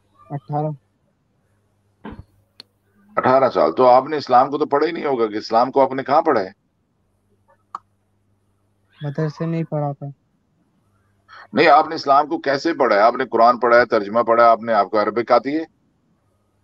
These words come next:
Speaker 1: हाँ, मैं सूरतें सारी पढ़ लेता हूँ, मैं कुरान पढ़ लेता हूँ, पर उसका मतलब मैं, मतलब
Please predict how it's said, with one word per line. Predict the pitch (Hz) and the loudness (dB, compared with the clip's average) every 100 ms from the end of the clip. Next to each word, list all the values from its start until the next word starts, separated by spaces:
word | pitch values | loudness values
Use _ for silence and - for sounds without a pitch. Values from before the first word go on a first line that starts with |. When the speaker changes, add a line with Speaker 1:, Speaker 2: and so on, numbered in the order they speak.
| _ _ _ _ _ - | _ _ _ _ _ -10
Speaker 1:
हाँ, | 165 156 - - | -8 -8 -12 -16
मैं | 151 | -16
सूरतें | - 147 147 170 | -10 -8 -6 -6
सारी | 160 156 160 | -4 -4 -4
पढ़ | 151 151 | -6 -6
लेता | 151 139 | -8 -8
हूँ, | 139 | -8
मैं | 139 | -8
कुरान | 131 135 143 | -8 -8 -8
पढ़ | 143 | -8
लेता | 147 143 135 | -8 -10 -12
हूँ, | |
पर | 143 | -12
उसका | 143 - | -12 -10
मतलब | 139 131 147 143 | -10 -10 -8 -8
मैं, | 139 131 127 | -8 -10 -10
मतलब | 127 131 | -12 -14